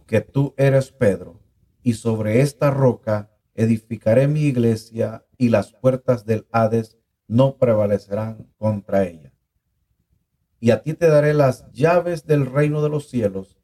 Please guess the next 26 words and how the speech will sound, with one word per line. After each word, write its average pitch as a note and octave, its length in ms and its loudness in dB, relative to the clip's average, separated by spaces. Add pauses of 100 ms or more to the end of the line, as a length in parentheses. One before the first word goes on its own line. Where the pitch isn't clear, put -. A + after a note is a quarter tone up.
(320)
y A#2+ 140 2
todo D3+ 360 0
lo D#3+ 120 2
que D3 100 -4
atares C#3+ 420 0
en B2+ 100 0
la A#2 100 0
tierra A#2+ 680 0
será G#2 440 0
atado G#2+ 400 0
en G2+ 60 -2
los G2 160 -16
cielos, C3+ 420 -4 (260)
y G2+ 120 -18
todo D#3 360 0
lo D3+ 200 -2
que B2 340 0 (200)
desatares A#2+ 720 0
en A2+ 100 -6
la G2+ 100 -10
tierra A2+ 420 -2
será G2 340 -4
desatado F#2 800 -8
en F#2+ 120 -20
los D#2+ 120 -20
cielos. C#2+ 300 -20